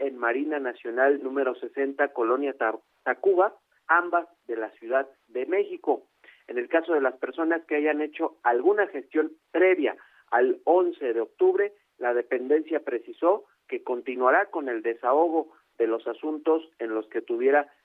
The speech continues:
que, eh, haber requerido, en los que se requirió o se emplazó a la Secretaría de Salud antes de la emisión de este acuerdo de suspensión de términos. Sergio, Lupita,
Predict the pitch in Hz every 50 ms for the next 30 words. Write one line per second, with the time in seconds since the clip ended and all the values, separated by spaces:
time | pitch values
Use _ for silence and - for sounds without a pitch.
0 | _ _ _ - - 139 135 139 131 - - - 120 117 113 113 110 113 110 -
1 | - 113 110 117 131 - - 139 135 - - 120 123 139 139 143 147 147 - -
2 | 120 113 113 113 113 - - 120 - - - 120 117 - - - 139 156 175 180
3 | - - - 127 117 - - 120 117 113 113 110 - 117 110 104 101 - 151 156
4 | - - - 113 110 104 101 98 - 107 - - - 107 - 113 123 135 147 147
5 | 139 139 147 151 156 180 381 381 - _ _ _ _ _ - - - - 175 -
6 | - 175 - - 135 123 120 120 117 117 117 117 - - 151 156 160 156 - _
7 | _ _ _ _ - 123 127 131 139 139 - - 151 143 139 - - - 117 113
8 | 113 - - 131 135 131 127 127 120 113 107 - - 113 _ - 120 110 113 110
9 | - 131 120 120 120 117 - - 107 98 107 104 104 104 107 107 - _ _ _
10 | _ _ _ - 196 - - - - 170 170 - - 370 - - - 180 - -